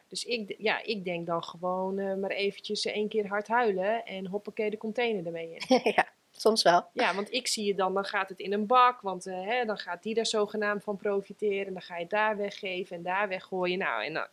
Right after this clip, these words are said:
Speaker 1: je knippert met je ogen, er is weer een jaar voorbij.
Speaker 2: Ja, ja,
Speaker 1: En je bent
Speaker 2: absoluut. Daar
Speaker 1: wel
Speaker 2: ben ik
Speaker 1: weer een
Speaker 2: zeker met je
Speaker 1: jaar
Speaker 2: eens.
Speaker 1: lang
Speaker 2: Ja.
Speaker 1: over die, over die klote box heen
Speaker 2: Ja.
Speaker 1: moeten lopen.
Speaker 2: Het gaat wel om dat je deadlines zet, hè. Het moet wel
Speaker 1: Oké.
Speaker 2: binnen een bepaalde tijd weg zijn. Net als marktplaats verkopen. Iedereen herkent dat wel.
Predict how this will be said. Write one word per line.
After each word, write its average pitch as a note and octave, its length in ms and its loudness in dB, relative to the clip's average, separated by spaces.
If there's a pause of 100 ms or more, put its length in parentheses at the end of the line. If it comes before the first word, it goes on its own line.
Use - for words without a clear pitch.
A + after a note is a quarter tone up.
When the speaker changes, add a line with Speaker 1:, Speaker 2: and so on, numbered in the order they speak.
Speaker 1:
je F3+ 80 -6
knippert G3 280 0
met F#3 160 -4
je G#3+ 80 0
ogen, G#3+ 260 4
er F3+ 60 -8
is F3+ 100 -6
weer F3+ 140 -4
een F3 60 -4
jaar G3+ 280 0
voorbij. E3+ 260 -4
Speaker 2:
Ja, D4+ 140 10
ja, F4+ 60 12
Speaker 1:
En D#4+ 40 10
je C4+ 140 12
bent B3 100 10
Speaker 2:
absoluut. B3 420 8
Daar A#3+ 100 12
Speaker 1:
wel A#3+ 100 12
Speaker 2:
ben A#3 80 8
ik G3+ 60 4
Speaker 1:
weer D4 100 12
een D4+ 80 8
Speaker 2:
zeker C#4+ 160 6
met C4 100 8
je A#3 60 10
Speaker 1:
jaar G#3 80 8
Speaker 2:
eens. G3 480 6
Speaker 1:
lang F#3 140 2
Speaker 2:
Ja. G#3+ 80 10
Speaker 1:
over F#3+ 140 2
die, F#3 320 -6
over F#3+ 260 2
die G3 80 -6
klote A#3 800 4
box F3+ 260 -2
heen F3 340 -6
Speaker 2:
Ja. A#3+ 80 4
Speaker 1:
moeten G#3+ 180 2
lopen. D#3 480 -2
Speaker 2:
Het - 160 0
gaat D4+ 260 8
wel C4+ 200 12
om B3 120 8
dat A#3+ 140 8
je B3 80 -4
deadlines G3+ 440 8
zet, F3+ 200 -2
hè. A3+ 200 8
Het A3+ 140 4
moet G#3+ 160 6
wel B3 100 12
Speaker 1:
Oké. C#4 100 12
Speaker 2:
binnen B3+ 180 8
een A#3+ 60 6
bepaalde A3+ 300 8
tijd G#3 200 4
weg A3 220 10
zijn. F3 220 2
Net G#3+ 140 4
als A3+ 100 4
marktplaats A3 500 6
verkopen. G3 560 6
Iedereen A3+ 300 4
herkent B3 360 4
dat - 140 2
wel. F#3 320 6